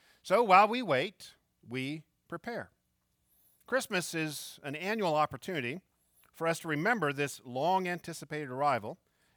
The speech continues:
and the need to prepare for it. But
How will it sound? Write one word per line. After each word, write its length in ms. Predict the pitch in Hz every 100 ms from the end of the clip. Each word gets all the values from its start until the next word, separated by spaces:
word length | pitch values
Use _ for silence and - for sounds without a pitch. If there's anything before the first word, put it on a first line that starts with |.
| -
and 220 | 123 151
the 60 | 180
need 300 | 127 127 143
to 140 | 135
prepare 380 | 131 156 208 202
for 240 | - 113
it. 140 | 95 _ _ _ _ _ _ _ _ _ -
But 320 | 160 240 -